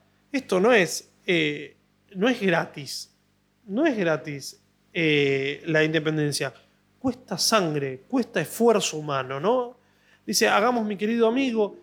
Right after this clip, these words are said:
en la parte de cada uno le corresponde, por el cumplido, por ver cumplido aquel anuncio.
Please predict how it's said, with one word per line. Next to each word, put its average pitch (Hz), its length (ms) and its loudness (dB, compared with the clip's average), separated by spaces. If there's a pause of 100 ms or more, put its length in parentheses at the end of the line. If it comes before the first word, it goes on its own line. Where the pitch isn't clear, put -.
(180)
en 202 120 4
la 190 100 6
parte 226 220 4
de 196 60 6
cada 220 160 6
uno 214 140 4
le 185 80 2
corresponde, 147 720 -6 (240)
por 185 140 2
el 180 100 2
cumplido, 233 840 0 (260)
por 185 180 4
ver 233 160 4
cumplido 220 340 0
aquel 190 200 2
anuncio. 143 600 -6